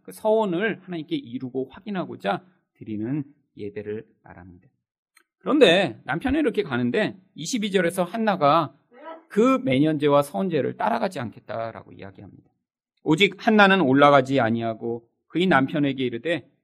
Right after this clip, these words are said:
아이를 젖대거든 내가 그를 데리고 가서 여호와 앞에 뵙게 하고 거기에 영혼이 있게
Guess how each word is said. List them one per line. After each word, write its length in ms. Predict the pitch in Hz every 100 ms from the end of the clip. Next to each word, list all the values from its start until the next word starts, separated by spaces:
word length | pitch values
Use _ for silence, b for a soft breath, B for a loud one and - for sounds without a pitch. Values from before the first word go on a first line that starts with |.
| _ _
아이를 420 | 135 151 165 175
젖대거든 920 | 175 139 - 151 143 135 139 139 143 _
내가 360 | - 113 123 123
그를 340 | 131 117 120 120
데리고 360 | 127 110 113
가서 440 | 107 104 - 156 - _ _ -
여호와 360 | 151 - 202 185
앞에 400 | 185 185 175 180
뵙게 440 | 123 - - 139
하고 440 | 135 123 131 135 _ _ _
거기에 460 | 113 110 117 113 104
영혼이 440 | 113 123 131 135 127
있게 420 | - 113 131